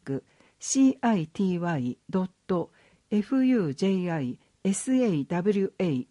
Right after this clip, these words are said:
ドットエルジードットジェーピーへ。卓球開放。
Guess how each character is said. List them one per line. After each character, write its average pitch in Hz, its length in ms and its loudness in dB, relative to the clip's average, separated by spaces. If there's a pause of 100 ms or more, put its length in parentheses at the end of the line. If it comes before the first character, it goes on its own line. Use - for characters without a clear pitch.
ド 175 160 -2
ッ 160 60 -6 (160)
ト 175 240 -4 (120)
エ 185 120 0
ル 214 160 2
ジ 160 440 -4
ー - 80 -16
ド 170 120 0
ッ 175 60 -6 (120)
ト 214 280 0
ジ 180 160 2
ェ 185 80 4
ー - 40 -8
ピ 135 300 -2
ー - 60 -4
へ。 - 60 -12 (1800)
卓 220 320 0
球 277 240 4
開 226 300 2
放。 185 480 0